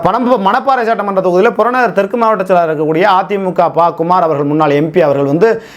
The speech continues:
அஹ், மணப்பாறையில கட்சியை வந்து மிகவும் கட்டுக்கோப்பாக அனைத்து இந்திய அண்ணா திராவிட முன்னேற்ற கழகத்தை வலுவாக கட்டமைத்து வைத்திருப்பதனால் மணப்பாறை சட்டமன்ற தொகுதியிலையும் தங்கவேலுக்கு கூடுதலான ஓட்டு வங்கிகள் கிடைப்பதற்கான வாய்ப்புகள் இருக்கு.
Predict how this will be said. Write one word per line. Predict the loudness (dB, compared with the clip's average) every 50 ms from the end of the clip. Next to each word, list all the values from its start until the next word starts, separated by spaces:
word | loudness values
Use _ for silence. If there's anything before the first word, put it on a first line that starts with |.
| -16 -8 -4
அஹ், | -2 0 0 0 0
மணப்பாறையில | 0 0 0 -2 0 0 0 0 0 0 0 -2 0
கட்சியை | -2 -6 -6 -2 -2 0 0
வந்து | 0 -2 -2
மிகவும் | -2 0 0 0 0 0 0
கட்டுக்கோப்பாக | -2 -2 -2 -2 0 0 0 0 0 0 0 0
அனைத்து | 0 -2 -2 -4 -6 -4
இந்திய | -2 -2 0 0
அண்ணா | 0 0 0 0
திராவிட | 2 0 0 0 0 0
முன்னேற்ற | -2 -2 -2 -2 -2 0
கழகத்தை | 0 0 0 0 0 0
வலுவாக | 0 0 0 2 0 0 0 0
கட்டமைத்து | -4 -4 -4 -6 -4 -4 -6 -4 -2 -2
வைத்திருப்பதனால் | -2 -2 -2 -4 -4 -2 0 0 0 0 0 -2 -8 -20 -20 -12 -6 -4
மணப்பாறை | -2 -2 -2 -2 0 -2 0 0
சட்டமன்ற | -2 -4 -4 -4 -4 -4 -2 -2 -2
தொகுதியிலையும் | 0 0 0 0 0 0 0 0 -2 -2
தங்கவேலுக்கு | -2 -4 -2 2 2 4 4 2 0 -2 -6 -4
கூடுதலான | -2 0 2 2 2 2 0 0 2
ஓட்டு | 0 2 2 0
வங்கிகள் | 0 0 2 2 2 2 2
கிடைப்பதற்கான | 0 0 2 2 0 0 0 -2 -2 0
வாய்ப்புகள் | 0 0 0 0 -2 -2 -2 -2 -2
இருக்கு. | -4 -6 -4 -2 -2